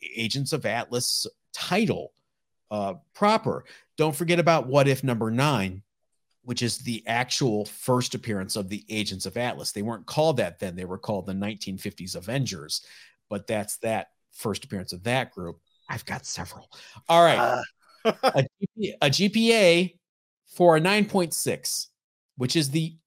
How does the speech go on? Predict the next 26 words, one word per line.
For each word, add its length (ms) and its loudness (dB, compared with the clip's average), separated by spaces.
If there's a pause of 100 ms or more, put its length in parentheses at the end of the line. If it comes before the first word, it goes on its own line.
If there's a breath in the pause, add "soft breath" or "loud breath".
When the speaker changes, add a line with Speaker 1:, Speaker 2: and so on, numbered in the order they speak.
(260)
Speaker 1:
only 420 6
sale 540 2
reflected 480 0
in 80 0
this 180 -4
book 260 0
in 120 -2
G 180 0
P 240 0
A, 260 -6 (480 soft breath)
was 200 2
for 260 -6
eighty-nine 480 2
dollars 480 -2
last 300 -6
October. 580 -10 (220)
It 100 -4
was 140 -6
not 260 0
mine. 360 -10 (420 soft breath)
Um, 500 6 (400)
but 360 2
that 180 -10
tells 260 0
me 140 2
that 220 -4